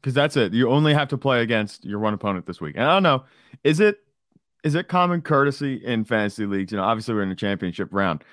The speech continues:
for players that aren't in the championship to not mess around on the waiver wire.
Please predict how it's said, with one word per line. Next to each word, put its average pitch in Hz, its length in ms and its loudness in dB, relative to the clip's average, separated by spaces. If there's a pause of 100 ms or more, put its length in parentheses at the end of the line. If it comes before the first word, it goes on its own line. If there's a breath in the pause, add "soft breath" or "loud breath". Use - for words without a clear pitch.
(120)
for 131 120 0
players 127 420 2
that 107 140 2
aren't 117 240 0
in 123 80 0
the 107 60 0
championship 117 580 -2
to 117 80 -4
not 113 380 0
mess 113 240 -2
around 113 240 2
on 104 60 0
the 101 60 0
waiver 107 220 0
wire. 110 320 2